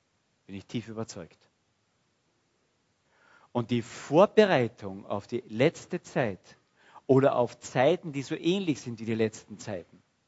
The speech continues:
das haben wir im letzten Jahrhundert schon gehabt, ist, dieses Wort zu kennen. Dann bin ich nahe an meinem Zuhause, nahe an dem, der dort wohnt, Jesus Christus,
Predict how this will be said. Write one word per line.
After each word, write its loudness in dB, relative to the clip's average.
das -14
haben -4
wir -4
im -4
letzten -2
Jahrhundert -2
schon -12
gehabt, -10
ist, 2
dieses -6
Wort -4
zu -12
kennen. -10
Dann 0
bin 2
ich -2
nahe -2
an -6
meinem -4
Zuhause, -8
nahe 0
an -8
dem, 0
der -2
dort -4
wohnt, -4
Jesus -8
Christus, -10